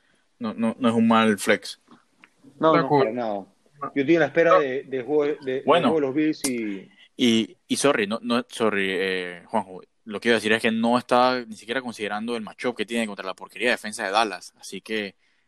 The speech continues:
Speaker 1: creo que incluso si no se hubiera visto bien la semana pasada, o sea, es alguien que pudieras bien estar starteando porque los tres running backs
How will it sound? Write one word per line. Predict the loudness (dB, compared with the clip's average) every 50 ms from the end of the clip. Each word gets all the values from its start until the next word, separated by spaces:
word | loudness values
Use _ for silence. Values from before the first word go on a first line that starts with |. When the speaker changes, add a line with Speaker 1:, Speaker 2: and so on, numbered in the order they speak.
| _ _ _
Speaker 1:
creo | -12 -10 -8
que | -8
incluso | -8 -8 -6 -6 -6
si | -4 -4
no | -6 -4
se | 0 2
hubiera | 4 4 4 4
visto | 2 0 -2 -4 -2 -2
bien | 0 0 -2 -2 -6 -12 _ _
la | -10 -10 -10
semana | -8 -6 -4 -2 -2 -2
pasada, | -2 -4 -2 0 2 2 2 2 0 -4 _ _ _ _ _ _ _ _ _ _ _ _ -20
o |
sea, | -14 -12 -8
es | -4
alguien | -2 -2 -2 -2 -2
que | -4 -4 -4
pudieras | -4 -4 -2 0 2 2 2 0
bien | 0 0 -2 0 -2
estar | -2 0 0 0 0
starteando | 0 -4 -6 -4 -4 -4 -4 -6
porque | -8 -10 -8 -6 -6 -6
los | -4 -4 -6 -6 -4 0
tres | 0 2 2 2 0 -4 -4
running | -2 -2 0 -2 0 0
backs | 2 0 0 0 -8